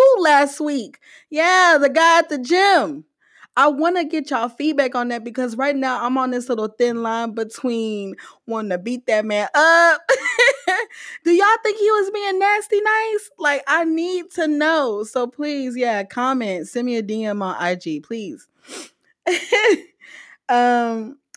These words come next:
and before, also I wanna talk about, before I get started on this, uh, this, this, this,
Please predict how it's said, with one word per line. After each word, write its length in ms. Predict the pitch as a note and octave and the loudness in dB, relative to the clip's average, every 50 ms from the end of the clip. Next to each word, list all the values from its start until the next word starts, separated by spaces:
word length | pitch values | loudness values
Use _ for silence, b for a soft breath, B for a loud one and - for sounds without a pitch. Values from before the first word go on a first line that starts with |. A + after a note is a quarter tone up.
| - | -4
and 340 | B3+ C4 C#4 C#4 C4+ B3+ A3+ | 0 0 2 2 2 0 0
before, 640 | B3+ C4 B3+ B3+ - - C4+ C#4+ D4 C#4 C#4 C4+ A#3 - - | 0 -2 -2 -2 0 4 4 4 4 4 0 -2 -4 -2 -2
also 240 | A3+ A#3+ A#3 B3+ | -2 -2 -2 -4
I 20 | A#3 | -6
wanna 140 | A3+ A3+ A3 | -6 -6 -8
talk 220 | - A#3 G#3+ - | -8 -10 -12 -10
about, 500 | A3 G3+ G#3 G3+ G3 G3 F#3+ F3+ - - _ - _ _ _ _ _ _ _ _ _ _ _ _ _ _ - | -10 -8 -6 -6 -4 -4 -6 -6 -8 -12 _ -20 _ _ _ _ _ _ _ _ _ _ _ _ _ _ -12
before 280 | G3+ G3 F#3+ G3 G#3+ | -10 -8 -6 -2 -2
I 80 | G3+ G3 | -2 -2
get 140 | F3+ F#3+ F#3+ | -2 -6 -6
started 180 | - F#3 E3+ | -4 -2 -2
on 140 | E3 E3 E3+ | -2 -2 -2
this, 180 | E3 D#3+ - - _ - | -4 -6 -8 -12 _ -8
uh, 300 | D#3+ D#3+ D3+ D3+ D3+ D3+ | -6 -4 -4 -4 -6 -8
this, 280 | D3+ D#3 D#3 D#3+ D#3 - | -6 -8 -8 -8 -8 -10
this, 240 | - E3 E3 - _ _ _ _ | -10 -10 -10 -12 _ _ _ _
this, 220 | - D#3+ D#3+ - | -12 -12 -12 -14